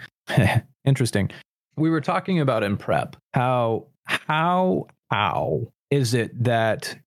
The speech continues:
the American people are so blind to the, the correlation between Russia and the Taliban or, or Hamas or Hezbollah? How is it they're so blind to the fact that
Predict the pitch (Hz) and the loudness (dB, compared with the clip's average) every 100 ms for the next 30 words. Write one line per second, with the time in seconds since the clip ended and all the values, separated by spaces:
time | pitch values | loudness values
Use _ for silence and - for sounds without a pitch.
0 | _ 120 131 123 131 151 139 139 - 156 | _ 0 2 4 2 0 2 0 2 0
1 | 131 113 104 - 156 147 101 117 113 113 | 0 0 0 0 0 0 0 0 2 2
2 | 113 107 98 - - 117 107 98 92 - | 2 2 0 -2 0 2 2 2 0 -4
3 | _ - 123 127 123 120 117 120 117 113 | _ -2 0 2 2 0 2 2 2 2
4 | 107 95 - _ - 165 139 131 - 113 | 0 -2 -10 _ -4 0 2 0 0 0
5 | 101 110 101 98 98 110 107 98 - - | 0 0 2 2 2 2 0 0 -4 -12
6 | _ 120 113 107 101 98 90 - - 110 | _ 0 2 2 2 2 0 -2 -2 -2
7 | - 120 101 87 50 95 92 90 90 85 | 0 0 0 0 -2 -2 0 0 0 0
8 | 101 95 95 113 117 110 76 - - - | 0 0 0 0 2 2 -2 -4 -2 0
9 | 147 113 107 90 71 - _ - 151 202 | 2 0 0 0 -2 -8 _ -4 0 2
10 | 220 139 120 104 - 98 101 95 - - | 2 0 0 -2 -2 0 0 0 -2 0
11 | 139 151 156 151 139 131 _ - 120 123 | 0 2 2 2 0 -2 _ -4 0 2
12 | 147 135 107 98 101 - 127 113 - 98 | 0 0 0 2 0 0 0 0 2 0
13 | 101 - 107 92 90 - | 0 -2 2 2 0 -4